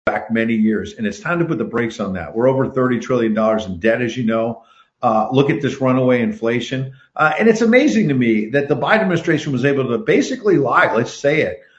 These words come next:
uh, for almost two years in saying that more federal spending was not going to put gasoline on the fire in terms of inflation. But you have even Democrats like Jim Clyburn in recent weeks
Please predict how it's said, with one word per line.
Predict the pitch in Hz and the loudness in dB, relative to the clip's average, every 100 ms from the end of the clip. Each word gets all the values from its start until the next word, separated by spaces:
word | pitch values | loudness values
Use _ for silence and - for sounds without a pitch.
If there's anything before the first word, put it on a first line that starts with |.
| _ | _
uh, | - 123 127 - | 0 2 2 0
for | - | 0
almost | 151 160 143 - | 2 2 0 -4
two | 190 | -4
years | 185 180 151 117 | 0 2 2 2
in | 117 | -4
saying | 107 147 139 127 | -2 -2 -2 -2
that | 120 | -2
more | 139 160 175 | 0 0 0
federal | 180 156 147 | 0 0 -2
spending | - - 156 156 127 | -4 -4 -2 -2 -2
was | 113 110 | -4 -4
not | 117 123 147 165 | -4 -2 -2 -4
going | 139 135 127 | -6 -2 -2
to | |
put | 107 127 113 | -4 -6 -4
gasoline | 123 120 - 113 135 | -2 -2 -4 -6 -4
on | 175 110 | -4 -4
the | 98 | -4
fire | 104 98 92 - - - | -4 -4 -6 -10 -20 -6
in | 131 | -4
terms | 131 160 131 | 0 0 0
of | 135 | -2
inflation. | 120 107 151 190 151 113 - _ - | -4 -4 -2 -2 -4 -10 -10 _ -2
But | 151 - 170 | 0 0 -4
you | 185 269 | -2 0
have | 277 254 | 2 2
even | 226 196 | 0 2
Democrats | 175 180 - 160 151 | 2 2 2 0 0
like | 143 - | -4 -4
Jim | 160 160 | -4 -4
Clyburn | - 156 127 170 107 | -2 0 0 0 0
in | 110 | 2
recent | 117 143 - 123 | 2 0 -2 -2
weeks | 143 214 - - | 0 0 -4 -12